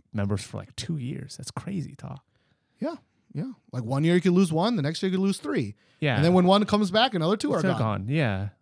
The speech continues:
Speaker 1: Like, y-, it would be a constantly evolving. Maybe, hey, here's some craziness.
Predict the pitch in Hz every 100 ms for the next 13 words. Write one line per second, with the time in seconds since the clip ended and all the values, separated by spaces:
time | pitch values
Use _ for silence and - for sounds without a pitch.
0 | - 110 - - 156 135 135 120 120 107
1 | - _ - - - 120 117 - 104 104
2 | 101 98 98 98 95 95 95 101 _ _
3 | _ _ _ _ _ 120 151 214 220 214
4 | - _ _ _ 131 147 110 107 - _
5 | _ _ _ _ - 208 185 - 110 -
6 | 104 98 101 101 156 -